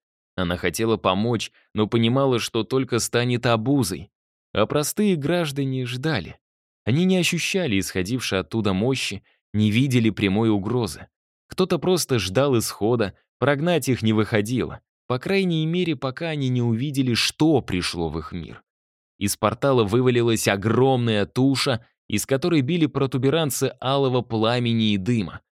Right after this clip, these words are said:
Три головы просто волочились по земле, но две рычали столь яростно, что многие просто упали. На одной из голов сидел человек — держась за небольшой рог. Он лупил чёрным лезвием по голове,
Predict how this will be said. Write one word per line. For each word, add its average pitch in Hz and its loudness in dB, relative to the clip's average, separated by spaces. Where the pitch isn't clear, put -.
Три 143 4
головы 185 2
просто 165 -2
волочились 135 0
по 123 0
земле, 110 2
но 104 2
две 98 -2
рычали 101 -4
столь 104 -4
яростно, 101 -4
что - 2
многие 113 2
просто 120 0
упали. 117 0
На 101 2
одной 165 4
из 117 0
голов 135 2
сидел 131 0
человек — 143 0
держась 107 2
за 104 2
небольшой 104 2
рог. 110 0
Он 139 2
лупил 131 4
чёрным 127 2
лезвием 110 2
по 110 0
голове, 107 2